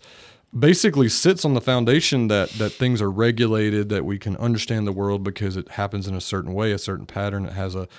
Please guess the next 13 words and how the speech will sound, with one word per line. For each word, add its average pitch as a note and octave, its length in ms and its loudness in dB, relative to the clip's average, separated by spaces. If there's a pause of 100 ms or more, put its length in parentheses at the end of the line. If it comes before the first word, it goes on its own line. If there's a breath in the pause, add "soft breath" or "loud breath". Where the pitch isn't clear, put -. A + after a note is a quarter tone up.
(600 loud breath)
um, G2 120 -2
a A2+ 200 -2
underlying, A#2 960 6
uh, F#2+ 360 -4
uh, F#2+ 240 -10
reality. G#2 760 2 (420 soft breath)
And G#2+ 760 0
the G2+ 240 -4
idea, A#2 680 6 (120)
certainly A#2 380 0
when A#2 160 2
it F#2+ 60 -2
was, G2+ 180 -4